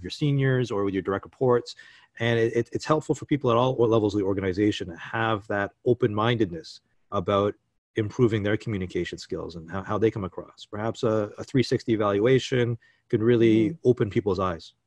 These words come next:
Speaker 2: I often say, you know, if I'm in, if, if there's an area of, of, um, that I need to improve on, like you said, quality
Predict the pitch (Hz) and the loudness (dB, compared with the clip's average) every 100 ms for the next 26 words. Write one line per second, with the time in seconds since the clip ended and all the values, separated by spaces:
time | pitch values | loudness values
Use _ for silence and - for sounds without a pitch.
0 | _ _ _ _ _ _ _ _ _ _ | _ _ _ _ _ _ _ _ _ _
1 | _ - 269 277 269 269 254 - 247 208 | _ -6 8 10 10 8 0 8 8 8
2 | 185 185 208 226 254 233 - 220 - 220 | 6 2 6 6 6 2 2 0 2 6
3 | 233 233 220 240 233 170 180 170 - 175 | 6 6 6 8 8 8 6 2 2 6
4 | 170 170 170 175 165 160 156 - 196 185 | 6 4 4 2 4 2 -2 -4 2 2
5 | 190 190 190 180 185 277 214 160 160 233 | 4 2 0 -2 -2 0 2 2 2 -2
6 | _ _ 170 180 185 185 180 - _ - | _ _ 0 2 2 2 0 0 _ -8
7 | - 240 226 - 170 | 6 8 8 4 2